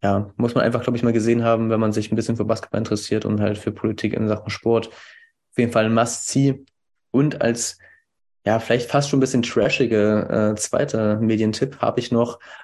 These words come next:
eine Doku vom N D R, und zwar vom Zapp, das Medienmagazin. Und zwar Ausgerastet und abgestürzt, der Fall des Angry German Kid. Ich denk mal, ihr alle werdet das Angry German Kid kennen. Das ist halt so ein Internet-Meme.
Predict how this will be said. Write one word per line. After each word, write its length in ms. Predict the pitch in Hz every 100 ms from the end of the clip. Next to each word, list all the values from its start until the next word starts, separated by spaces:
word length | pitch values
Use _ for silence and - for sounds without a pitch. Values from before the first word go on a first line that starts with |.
| _
eine 220 | - 113 110
Doku 340 | 123 131 123
vom 380 | 120 117 117 107 -
N 260 | 113 127
D 160 | 117 -
R, 380 | 120 127 156 139
und 100 | 117
zwar 160 | 117
vom 400 | 110 104 101 104 _ _
Zapp, 480 | - - 151 - -
das 220 | - 110 117
Medienmagazin. 880 | 131 117 101 104 104 - 123 131 _ _ _ _ _ _ -
Und 160 | 107 110
zwar 380 | 120 117 120 - - - _ -
Ausgerastet 680 | 127 143 - 127 117 - 127
und 120 | 110
abgestürzt, 720 | 135 143 120 117 123 117 -
der 80 | 113
Fall 220 | - 120
des 260 | 127 107 -
Angry 380 | 123 120 131 117
German 340 | 117 113 110
Kid. 340 | 104 147 143 - _ _ _ -
Ich 100 | -
denk 160 | 120
mal, 120 | 120 -
ihr 160 | -
alle 200 | 120 120
werdet 460 | 113 117 113 - -
das 120 | 110
Angry 220 | - 117
German 280 | 117 113 110
Kid 200 | - -
kennen. 220 | - 117
Das 120 | 117 110
ist 200 | 104 98
halt 100 | 98
so 120 | 101
ein 200 | 98 -
Internet-Meme. 840 | - 135 120 107 117 113 113 117